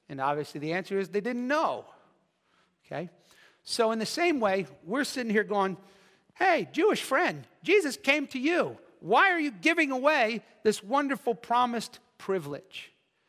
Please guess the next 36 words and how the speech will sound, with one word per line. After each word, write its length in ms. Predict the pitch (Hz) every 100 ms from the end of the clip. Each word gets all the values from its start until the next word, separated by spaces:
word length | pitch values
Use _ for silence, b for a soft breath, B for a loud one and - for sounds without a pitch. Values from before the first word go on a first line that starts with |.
| b b b b
And 100 | 165
Paul's 240 | 220 247
gonna 180 | - 226
answer 340 | 170 208 220 185
it 60 |
in 100 | 170
a 60 | 160
way 180 | 170 165
that's 200 | 151 -
like, 180 | 147 -
"Wow, 300 | 143 196 110
that's 240 | 156 -
not 180 | 170 151
what 140 | 147
I 140 | 147 160
would 160 | 151
have 120 | 139
expected." 640 | 139 - - 135 127 - - B B B
So 220 | - 196
let's 220 | 196 247
pray, 300 | - - 226
and 100 | 208
then 100 | 185
we'll 100 | 180
start 320 | 151 - 185 175
in 100 | 156
verses 320 | 160 156 139
one 160 | 156
through 140 | 143 147
five. 300 | - 135 117
Father, 340 | 170 185 190
thank 320 | 170 190 190
you 80 | 190
for 160 | - 175
your 140 | 151
words. 520 | 139 160 208 202 -